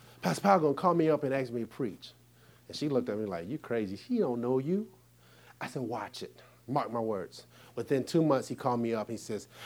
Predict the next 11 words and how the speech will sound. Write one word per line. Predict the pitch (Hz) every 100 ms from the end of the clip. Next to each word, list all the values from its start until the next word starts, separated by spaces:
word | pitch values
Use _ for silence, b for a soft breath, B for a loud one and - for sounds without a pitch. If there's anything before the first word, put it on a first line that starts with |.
| B
"Hey, | 254 220 143
I | 147
saw | - - 254
this | 220 165
video | 196 214 170
of | 139
you | 143
preaching. | - 214 185 123 123 - b b b b b b -
Come | 180 160
and |
preach. | 156 175 - -